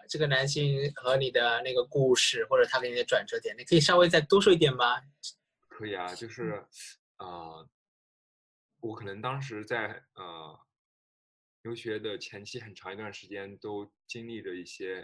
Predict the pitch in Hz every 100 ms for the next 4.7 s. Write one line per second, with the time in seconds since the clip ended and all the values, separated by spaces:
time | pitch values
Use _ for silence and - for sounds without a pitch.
0 | - 82 80 - 120 95 95 117 101 -
1 | 120 110 95 85 80 76 80 - 85 82
2 | 78 87 92 92 92 90 80 _ _ _
3 | _ _ 82 76 95 - 76 78 90 80
4 | _ _ _ _ - 80